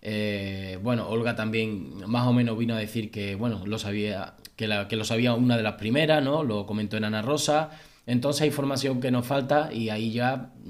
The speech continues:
podemos especular, pero sinceramente lo que pasa entre cuatro paredes, entre ellas dos, ya hay algo que se nos escapa y que, y que no vamos a saber. Lo que sí es cierto es que tanto Olga como Rocío Flores, las pocas declaraciones que han hecho son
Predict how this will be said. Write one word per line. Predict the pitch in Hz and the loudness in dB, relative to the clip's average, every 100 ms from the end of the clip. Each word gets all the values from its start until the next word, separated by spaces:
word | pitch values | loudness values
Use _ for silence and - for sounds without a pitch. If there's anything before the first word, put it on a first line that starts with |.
| 110 101 | -10 -10
podemos | - 113 123 139 | -4 0 2 2
especular, | 135 127 101 113 107 - | 0 -2 0 0 -2 -6
pero | 98 | -8
sinceramente | 98 101 107 113 113 - 123 123 - - - - | -6 -4 -4 -2 -4 -2 -4 -4 -16 -20 -20 -10
lo | 101 110 | -4 -2
que | 107 | 0
pasa | 110 113 | 0 2
entre | 120 123 | 2 2
cuatro | 117 117 | 0 -2
paredes, | 110 110 113 110 110 | -2 0 2 2 0
entre | 107 107 | -2 -2
ellas | 107 104 | 0 0
dos, | 104 120 | 0 -2
ya | 107 101 | -2 -4
hay | 104 - | -6 -2
algo | 123 123 | 0 2
que | 117 | 0
se | 104 | -2
nos | 110 110 | -2 -2
escapa | 110 117 123 139 - - - 110 - | -2 -2 0 -2 -4 -20 -20 -20 -8
y | 110 107 | -4 -2
que, | 110 104 101 95 | 0 0 0 -2
y | 101 | -4
que | 107 | -2
no | 107 | 0
vamos | 123 113 | 2 0
a | 107 | -2
saber. | 98 107 104 - - - | 0 0 0 -4 -20 0
Lo | 120 | 2
que | 110 | 4
sí | 107 127 | 4 2
es | 131 | 4
cierto | 147 120 107 | 2 2 0
es | 101 | -2
que | 113 113 | -2 -2
tanto | 101 98 98 | -4 -4 0
Olga | 120 123 90 - - _ _ _ | 0 2 -2 -6 -18 _ _ _
como | 110 104 | -6 -4
Rocío | 95 87 110 | -6 -2 -2
Flores, | 110 117 139 | 0 0 0
las | 117 | 0
pocas | - 107 113 | -2 -4 -2
declaraciones | 107 110 104 107 107 | -2 -2 -2 -2 -4
que | 107 | -2
han | 104 113 | -2 0
hecho | 123 143 147 - | 0 0 -4 -6
son | - 113 123 - | -4 -2 -2 -6